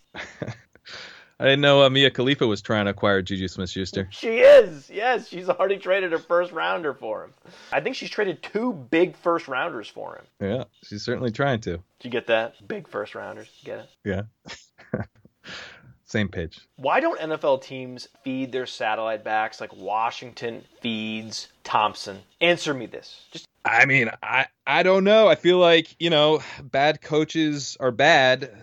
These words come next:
Speaker 2: so then they, uh, they wanna run the ball to, uh, to shorten the games, you know? So if you're not inclined to feed your satellite backs, you're losing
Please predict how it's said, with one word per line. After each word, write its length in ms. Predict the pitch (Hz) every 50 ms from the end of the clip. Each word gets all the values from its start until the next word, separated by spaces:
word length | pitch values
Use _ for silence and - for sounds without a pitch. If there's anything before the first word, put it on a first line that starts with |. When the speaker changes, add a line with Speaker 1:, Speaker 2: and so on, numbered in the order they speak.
| - -
Speaker 2:
so 240 | - - 135 131
then 500 | 127 135 135 131 131 131 135 131 131 123
they, 400 | 120 123 123 123 123 123 123 120
uh, 320 | 120 120 120 120 117 117 117
they 120 | 120 123
wanna 200 | 123 131 127 120
run 220 | 117 123 131 156 160
the 60 | 143
ball 520 | 123 120 113 113 113 113 113 117 117 - - _ _ -
to, 300 | - 131 123 123 123 120
uh, 280 | 117 113 113 117 117 117
to 120 | - 131
shorten 280 | 117 - 139 131 117 123
the 60 | 117
games, 520 | 110 123 131 143 139 113 101 98 - -
you 80 | 110 107
know? 300 | 104 104 107 120 135 131 _ _ _
So 200 | - - 120 117
if 140 | 110 113 -
you're 100 | 120 117
not 220 | 117 117 117 95
inclined 340 | 110 - - 120 117 117 110
to 80 | 107
feed 220 | - 120 120 110 107
your 60 | 104
satellite 420 | - 120 113 113 117 113 107 -
backs, 340 | - 107 107 104 104 - -
you're 120 | - 107 107
losing 500 | 110 113 113 107 107 110 107 104 104